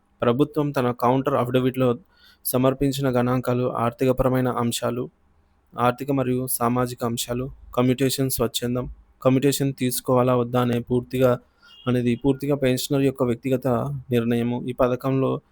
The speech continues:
లాభాలు, నష్టాలు, ప్రయోజనాలు, షరతులు తెలుసుకొని అంగీకరించే వారే దీన్ని ఎంచుకుంటారు. కాబట్టి ఇది నిర్బంధం కాని, కాదని స్వ-, కోర్టు స్పష్టం చేసింది. ఆదాయపు పన్ను ప్రయోజనము.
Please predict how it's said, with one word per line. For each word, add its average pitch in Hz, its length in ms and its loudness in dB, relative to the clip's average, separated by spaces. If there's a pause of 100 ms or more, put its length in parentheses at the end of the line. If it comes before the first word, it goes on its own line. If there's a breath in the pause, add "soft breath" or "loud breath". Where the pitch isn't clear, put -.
(360)
లాభాలు, 127 520 2
నష్టాలు, 123 500 0
ప్రయోజనాలు, 123 640 0
షరతులు 123 460 0
తెలుసుకొని 120 460 -2
అంగీకరించే 123 600 0
వారే 123 320 2
దీన్ని 123 440 -2 (340 soft breath)
ఎంచుకుంటారు. 120 500 -4
కాబట్టి 127 380 -4
ఇది 123 280 -2
నిర్బంధం 127 800 -2 (300)
కాని, 120 520 0
కాదని 123 500 0
స్వ-, - 180 -12
కోర్టు 123 300 -4
స్పష్టం 123 500 -4
చేసింది. 123 380 -6 (720 loud breath)
ఆదాయపు 139 400 2
పన్ను 123 280 0
ప్రయోజనము. 120 680 -2